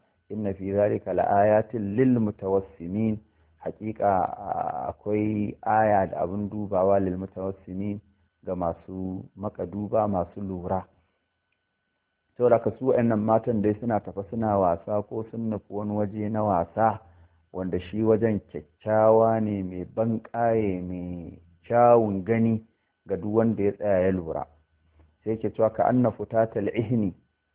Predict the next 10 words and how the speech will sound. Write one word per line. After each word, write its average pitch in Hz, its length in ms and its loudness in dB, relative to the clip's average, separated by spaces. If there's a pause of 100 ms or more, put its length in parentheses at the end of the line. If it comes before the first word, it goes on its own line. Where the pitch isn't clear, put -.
(600)
fi 123 160 0
kulli 127 400 2
manzilin 101 680 2
nazalna 101 500 0
bihi." 87 300 -14
Fi 139 180 -6
kulli 170 340 -2
manzilin, 113 540 2
a 101 100 -4
duk 120 160 -4